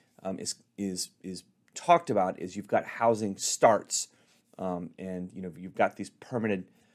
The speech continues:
homes that are out there, and the supply is nine months. But again, Logan does a good job of saying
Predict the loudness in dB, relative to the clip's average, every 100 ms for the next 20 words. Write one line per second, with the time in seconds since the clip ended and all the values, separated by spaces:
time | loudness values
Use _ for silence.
0 | _ _ 2 4 4 2 0 0 -2 -2
1 | -2 -2 -2 -2 -4 -6 4 8 8 8
2 | 6 0 _ -4 2 4 6 6 4 2
3 | 0 -4 -6 _ _ _ 10 12 10 4
4 | _ -4 6 8 8 4 2 4 4 2
5 | 0 -4 2 6 6 4 -4 -4 -4 -6